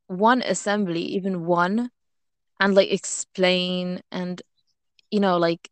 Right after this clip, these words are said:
give resources that people can use to educate themselves further, that would be just really good. They should all do that.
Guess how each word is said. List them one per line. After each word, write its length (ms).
give 320
resources 680
that 140
people 220
can 220
use 260
to 160
educate 320
themselves 520
further, 520
that 220
would 160
be 160
just 300
really 360
good. 320
They 100
should 240
all 240
do 200
that. 240